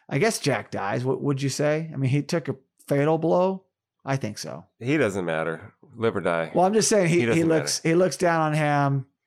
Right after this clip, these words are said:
Speaker 1: and Masters is out the front door. So Vukovich gets his bearings, if you will.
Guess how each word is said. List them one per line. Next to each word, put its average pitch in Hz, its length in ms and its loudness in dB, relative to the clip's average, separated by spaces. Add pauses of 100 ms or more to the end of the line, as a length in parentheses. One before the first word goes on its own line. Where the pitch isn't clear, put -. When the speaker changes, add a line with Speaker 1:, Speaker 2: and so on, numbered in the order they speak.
(140)
Speaker 1:
and 120 640 2 (400)
Masters 147 540 0
is 135 140 0
out 139 200 2
the 139 60 -2
front 127 340 -2
door. 110 520 -2 (400)
So 110 920 0
Vukovich 135 560 0
gets 147 300 -2
his 127 360 2
bearings, 110 680 -2
if 107 160 -8
you 104 120 -2
will. 101 440 -8